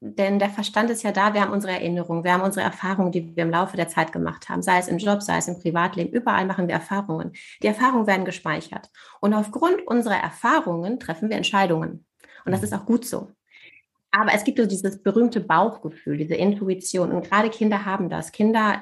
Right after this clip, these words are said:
Speaker 1: denken nicht viel nach, sondern sie tun einfach. Das konnten wir alle mal. Und es wurde uns in Anführungsstrichen abtrainiert. Wir trauen uns gar nicht mehr, unserer Intuition zu folgen, weil wir denken,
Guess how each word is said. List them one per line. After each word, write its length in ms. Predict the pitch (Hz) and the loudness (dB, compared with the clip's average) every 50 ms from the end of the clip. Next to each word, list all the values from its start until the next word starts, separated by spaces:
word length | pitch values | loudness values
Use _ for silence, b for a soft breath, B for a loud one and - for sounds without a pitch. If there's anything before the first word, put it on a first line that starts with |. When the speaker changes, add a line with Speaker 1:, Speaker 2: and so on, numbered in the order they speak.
| - | 0
Speaker 1:
denken 260 | - 185 214 - - | 0 0 2 2 2
nicht 180 | 214 202 202 - | 0 0 0 -2
viel 240 | - - 196 180 175 | -4 -2 0 0 0
nach, 180 | 170 170 190 | 2 0 -2
sondern 240 | 196 196 190 190 190 | 0 0 0 0 0
sie 160 | 180 190 185 | 0 -2 -6
tun 360 | - - - 254 233 208 185 196 | -6 0 2 4 4 4 4 2
einfach. 640 | - 147 156 170 - - - - 202 - - _ _ _ _ b b b b b b b | -2 -4 -6 -6 -6 -8 -14 -14 -14 -16 -20 _ _ _ _ b b b b b b b
Das 160 | b 208 202 202 | b -2 0 4
konnten 300 | - 247 247 262 233 202 | 4 4 4 6 4 4
wir 120 | 190 - | 4 4
alle 220 | - 214 214 190 | 4 2 2 2
mal. 380 | 175 165 160 165 165 - 180 185 - - | 0 0 -2 -4 -6 -8 -10 -12 -6 -6
Und 120 | 190 196 | -4 -2
es 140 | 202 208 - | -2 -2 0
wurde 220 | 220 247 262 240 | 2 2 2 2
uns 180 | - 226 220 220 | 2 0 -2 -2
in 120 | - - | -2 -2
Anführungsstrichen 760 | - 208 220 214 - - 214 208 - - 196 202 202 220 - | 0 -2 -2 -2 -2 -4 -4 -4 -2 -4 -6 -4 -2 0 0
abtrainiert. 760 | - 196 202 - - - 240 214 185 175 165 165 160 - - | 0 0 0 -4 -8 -4 -2 0 0 0 -2 -2 -4 -6 -8
Wir 100 | 185 185 | -10 -10
trauen 440 | - - - 208 220 262 277 254 - | -8 -2 2 4 6 6 6 4 2
uns 220 | 180 175 - - | -2 -4 -6 -2
gar 180 | - 156 151 160 | 0 2 2 2
nicht 220 | 165 165 - - | 0 -2 -4 -4
mehr, 340 | 170 160 160 170 190 208 - | -4 -2 0 0 0 0 0
unserer 280 | 202 196 202 196 185 | -2 -2 0 -2 0
Intuition 680 | - 190 202 202 202 190 190 185 185 - 202 196 196 202 | 0 0 -2 -2 -2 -4 -4 -2 0 2 2 2 0 0
zu 140 | 196 190 | -4 -8
folgen, 500 | 180 - - 226 233 226 214 208 180 165 | -8 -2 2 4 6 6 4 4 2 0
weil 100 | 165 170 | -2 -2
wir 80 | 170 175 | -2 -2
denken, 340 | 170 170 175 180 185 180 | -2 -2 -2 -2 -4 -6